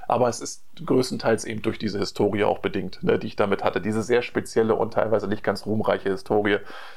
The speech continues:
mit einem Album, naja, das, äh, für viele wahrscheinlich im Black-Metal-Bereich ohnehin, äh, nicht existent ist.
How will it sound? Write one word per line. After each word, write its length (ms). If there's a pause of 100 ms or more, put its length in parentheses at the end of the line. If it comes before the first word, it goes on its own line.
(240)
mit 120
einem 220
Album, 400
naja, 240
das, 300
äh, 320
für 220
viele 300
wahrscheinlich 320
im 60
Black-Metal-Bereich 720
ohnehin, 480
äh, 200
nicht 220
existent 540
ist. 320